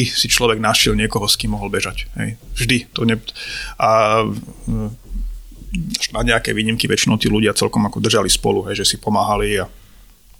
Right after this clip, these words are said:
ako vždy sa nájdú nejaké čierne ovečky, tie sa nájdú všade a vždy, ale ako v-, tá komunita bola ako fakt, že veľmi príjemná, aj tam človek našiel veľa, eh, ako niekto chodil hravať golf, hej, my sme chodili behať a človek získal aj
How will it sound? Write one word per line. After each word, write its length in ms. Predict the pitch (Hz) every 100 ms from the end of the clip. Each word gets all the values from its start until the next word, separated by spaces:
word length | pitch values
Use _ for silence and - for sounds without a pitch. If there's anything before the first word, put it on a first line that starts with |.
| -
ako 160 | - -
vždy 140 | - -
sa 100 | -
nájdú 200 | 104 104
nejaké 240 | 101 107
čierne 240 | - 117 117
ovečky, 460 | 113 110 - 117 117
tie 240 | - 104 107
sa 160 | -
nájdú 220 | - 113 107
všade 320 | - 107 110
a 100 | 107
vždy, 220 | 107 110 123
ale 200 | 110 107 - - - - - -
ako 220 | 120 110
v-, 120 | 110 - 117 110
tá 80 | 110
komunita 440 | 110 123 120 117 113
bola 320 | 107 113 110 107 110 104 104 104
ako 320 | - 113 110
fakt, 240 | - 120 113
že 60 | - - -
veľmi 260 | - 117 120
príjemná, 520 | 117 123 117 117 113
aj 100 | 113
tam 80 | 117
človek 300 | 107 113 113
našiel 340 | 113 113 117 110
veľa, 300 | 110 117 113 113
eh, 540 | - 113 113 110 113 104 - - - - -
ako 160 | 120
niekto 240 | 120 123 117
chodil 240 | - 120
hravať 260 | 123 117 110
golf, 440 | 107 123 123 - -
hej, 160 | - 117
my 80 | 110
sme 160 | -
chodili 320 | 110 117 110
behať 400 | 110 107 101 -
a 60 | 120
človek 320 | - 110 107
získal 420 | 117 113 - 113
aj 160 | 107 107